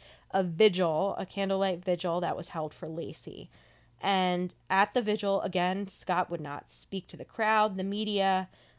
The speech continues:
Laci's family was kind of the, the face of, of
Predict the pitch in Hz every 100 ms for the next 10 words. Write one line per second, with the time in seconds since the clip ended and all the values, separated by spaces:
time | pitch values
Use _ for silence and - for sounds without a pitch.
0 | - 196 190 196 - 233 220 214 208 185
1 | 180 - 180 175 160 175 165 160 - 170
2 | - - 190 185 - 185 175 - 175 175
3 | 170